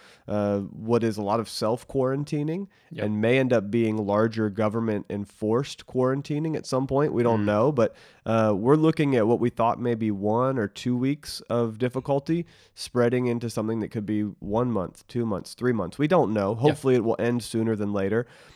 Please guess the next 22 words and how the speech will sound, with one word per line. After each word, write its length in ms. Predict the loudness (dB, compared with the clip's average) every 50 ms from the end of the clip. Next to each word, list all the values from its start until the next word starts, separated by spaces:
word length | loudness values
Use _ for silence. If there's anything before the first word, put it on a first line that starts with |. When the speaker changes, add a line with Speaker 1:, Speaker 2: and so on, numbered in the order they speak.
| _ _ -10
Speaker 1:
But 420 | -4 0 2 2 2 2 0 -2 -6
what 260 | -4 0 2 2 4
are 20 | 2
the 100 | 2 0
things 280 | 0 -2 -2 -2 -2
that 100 | -4 -4
you 200 | -2 -2 -2 -2
can 180 | -2 -2 -4 -4
do 160 | -2 -2 -2 -4
to 160 | -4 -6 -6
access 680 | -6 -6 -8 -8 -14 -12 -12 -12 -12 -12 -14 -18 -18 _ -12
local 560 | -10 -6 -2 -2 -2 -2 -2 -4 -4 -4 -4
assistance 600 | -6 -8 -8 -8 -8 -8 -8 -8 -10 -10 -10 -12
for 160 | -10 -8 -6
yourself 680 | -6 -6 -6 -8 -10 -10 -6 -6 -4 -4 -4 -6 -8 -10 -10
and 340 | -6 -4 -4 -4 -4 -6 -6
the 60 | -6
people 260 | -8 -8 -8 -8 -8
that 60 | -8 -8
you 80 | -10
care 140 | -10 -10 -10
about? 240 | -10 -12 -14 -16